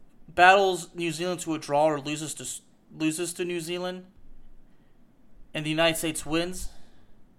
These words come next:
well, that's gonna be something the United States is gonna have to build on, okay?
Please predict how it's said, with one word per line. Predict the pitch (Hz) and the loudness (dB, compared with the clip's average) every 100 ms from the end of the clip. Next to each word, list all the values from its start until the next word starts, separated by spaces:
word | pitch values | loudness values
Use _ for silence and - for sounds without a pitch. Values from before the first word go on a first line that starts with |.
| _ - - - _ _ - - | _ -20 -20 -20 _ _ -18 -4
well, | 143 | 4
that's | 180 - | 4 4
gonna | 180 | -2
be | 175 | -2
something | 170 175 170 | 0 0 0
the | 151 | 0
United | 156 156 | 0 -2
States | 147 | -6
is | 135 | -2
gonna | 147 | 0
have | 143 | 0
to | 131 | -4
build | 131 143 135 | -2 0 0
on, | - - - | -4 -8 -10
okay? | 123 117 123 | -14 -10 -10